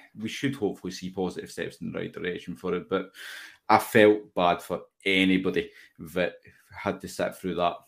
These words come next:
yesterday. Uh, that was just ridiculous.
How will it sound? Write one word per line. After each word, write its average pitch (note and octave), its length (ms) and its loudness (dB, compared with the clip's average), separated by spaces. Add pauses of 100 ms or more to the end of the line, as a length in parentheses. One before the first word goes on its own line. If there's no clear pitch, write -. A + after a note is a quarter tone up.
(320)
yesterday. E2+ 540 -4 (560)
Uh, - 180 -20
that F2 260 0
was - 220 -14
just - 340 -12 (120)
ridiculous. - 720 -14